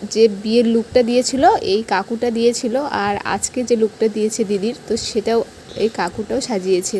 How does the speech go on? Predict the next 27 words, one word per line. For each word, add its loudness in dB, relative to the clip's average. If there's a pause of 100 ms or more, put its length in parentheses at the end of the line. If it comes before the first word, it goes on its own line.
(180)
খুব -6
সুন্দর 0
কিন্তু -6
হয়েছে। 0 (420)
তারপরে 2
চলে 0
আসলাম 2 (460)
খাবার 6
এখানে। 0
আর 2
দেখো 2
সবার 0
আগে 2
তোমাদের 2 (100)
দেখিয়ে 2
দিলাম 2 (260)
খাবার 2
মেনু 4
কার্ডটা। 0
তো -2
দেখো -2
অনেক 0
কিছু -6
খাবার 0
মেনু 0
কার্ডে -2
ছিল -2